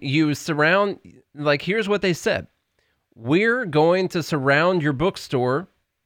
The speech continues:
and sh-, keep the place shut down until you decide that you are not going to sell Andy No's book anymore." And the obvious threat, like, this is Antifa.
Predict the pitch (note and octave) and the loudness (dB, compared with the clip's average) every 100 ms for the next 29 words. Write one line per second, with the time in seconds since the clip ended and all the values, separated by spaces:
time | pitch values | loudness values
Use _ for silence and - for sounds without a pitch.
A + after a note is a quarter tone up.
0 | _ _ _ - B2+ C#3+ C#3 C3+ _ _ | _ _ _ -4 0 2 0 -4 _ _
1 | _ - - - G3 A3+ - G3+ A3 G#3+ | _ -20 -20 -8 -4 -4 -4 -4 0 0
2 | G3 G#3 G3+ D3 D3+ E3+ G3+ - E3 D#3+ | 0 0 0 2 0 2 0 0 0 0
3 | - G3 D3 D3+ G3 - - G2+ B2+ D#3+ | 2 4 4 4 0 -8 -18 -14 -2 2
4 | E3+ D#3+ - C#3+ C#3 D3 C3+ G#2 C3 C3+ | 2 0 0 2 2 2 -2 -2 0 2
5 | C3+ B2 C3 - A#2+ A#2+ A#2+ A2 B2 G#2+ | 2 2 2 0 -2 0 0 -2 0 0
6 | G#2 D3+ - A2+ A#2 A#2+ G2+ A#2 G#3 F#3 | 0 -4 -4 -4 -2 -2 -4 -2 -2 0
7 | C3 G2+ F2+ C#2+ _ _ _ _ - C3 | -2 -4 -6 -8 _ _ _ _ -4 0
8 | D#3+ G#3+ G3+ A#2 - F#3+ F3+ A#2 B2 A#2 | 2 2 0 -2 -4 -2 0 0 -2 -4
9 | F#3+ F3 C3 B2+ C3+ A3+ - | -6 -4 -2 -2 -2 -6 -8